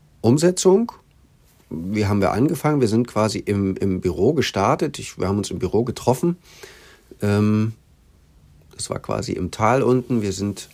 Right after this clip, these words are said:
äh, ins Auto gestiegen, sind gemeinsam rausgefahren aus dem Ort, ähm, hochgefahren auf den Berg. Haben uns, ich hatte da vorher schon so ein bisschen exploriert, sag ich mal, einen Platz, äh, so ein bisschen zurechtgemacht, so eine Gegend.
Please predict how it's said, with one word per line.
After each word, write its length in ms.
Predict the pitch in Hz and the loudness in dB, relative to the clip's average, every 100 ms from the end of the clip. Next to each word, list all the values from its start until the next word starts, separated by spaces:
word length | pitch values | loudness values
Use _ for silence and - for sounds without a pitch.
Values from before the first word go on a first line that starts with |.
| - - | -10 -2
äh, 180 | 92 | -2
ins 300 | - 101 - | 0 -2 0
Auto 220 | 110 127 135 | 2 2 0
gestiegen, 500 | 120 - 123 123 117 | -2 0 0 2 0
sind 240 | 107 104 | -2 -4
gemeinsam 440 | 95 92 107 98 | -2 0 0 -2
rausgefahren 640 | 82 87 - - - 120 117 | 0 -2 -2 -6 -2 -2 -2
aus 140 | - | -4
dem 100 | - | -4
Ort, 360 | - 113 190 - - | -2 0 -2 -6 -12
ähm, 520 | 90 - 95 - - - - - - - - | -8 -6 -6 -8 -12 -16 -20 -20 -20 -12 2
hochgefahren 600 | 113 139 - 113 110 107 | 2 2 -4 0 0 -2
auf 140 | 82 | -4
den 100 | 95 | -4
Berg. 460 | 87 120 190 - - _ _ _ - _ _ _ _ _ - - | 0 0 -2 -6 -20 _ _ _ -20 _ _ _ _ _ -12 -8
Haben 180 | 90 104 | -4 -2
uns, 380 | 90 110 - - - - - | 0 -2 -4 -10 -18 -20 -12
ich 80 | - | -4
hatte 140 | 101 | 0
da 100 | 98 | 0
vorher 320 | 87 107 110 110 | 4 4 4 4
schon 160 | 104 | 2
so 80 | 98 | 2
ein 80 | 95 | 0
bisschen 260 | - 101 | 2 0
exploriert, 600 | 78 - - 98 95 127 123 | 0 -2 0 2 4 2 2
sag 160 | 101 | -2
ich 120 | 92 | 0
mal, 140 | 104 98 | 2 2
einen 140 | 85 | 0
Platz, 420 | - 104 143 - - | 0 -2 -2 -10 -6
äh, 360 | 104 101 107 - | -4 -2 -4 -6
so 80 | 101 | -6
ein 80 | |
bisschen 240 | 98 - - | -6 -6 -6
zurechtgemacht, 600 | - 120 - 123 120 - | -2 -4 -2 -4 -4 -4
so 60 | |
eine 140 | 92 85 | -4 -2
Gegend. 360 | 110 147 - | 0 0 -2